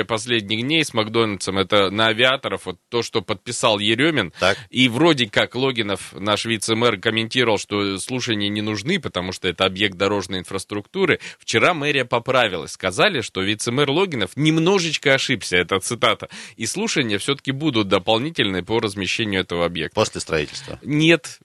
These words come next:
Speaker 1: До.
Speaker 2: До.
Speaker 1: Что радует.
Speaker 2: Что радует. А, уважаемые друзья, а, продолжаем преображать, ну, вернее, следить за преображением города. Имеется в виду визуальное. У стелы «Красноярск»,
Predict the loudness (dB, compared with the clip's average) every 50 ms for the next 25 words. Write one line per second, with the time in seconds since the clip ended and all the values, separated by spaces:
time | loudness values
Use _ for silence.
0 | _ _ _ -14 -12 -6 0 4 4 4 6 6 6 6 6 4 2 0 -8 -12
1 | -2 2 4 6 6 6 4 2 -2 -4 -6 -6 -4 0 2 4 4 4 4 2
2 | 2 -2 -4 -2 -2 2 2 4 4 4 2 2 0 -2 -2 2 2 2 2 2
3 | 0 -4 -4 -2 0 0 2 2 4 4 4 4 2 0 0 0 -2 0 2 2
4 | 2 2 4 2 2 0 0 0 0 2 2 0 -2 -2 -2 -2 -2 -2 -4 -4
5 | -4 -2 0 0 2 2 2 2 2 0 0 0 0 2 2 2 2 0 -2 -6
6 | -10 -14 -10 -6 -4 -2 0 0 0 -2 -2 -2 -2 0 2 2 2 0 -2 -6
7 | -10 -6 -4 -2 0 2 4 4 2 2 -2 -8 -12 -14 -18 -10 -6 -4 -4 -2
8 | 0 2 2 2 2 0 0 0 0 0 0 0 0 2 4 4 4 4 2 0
9 | -4 -8 -16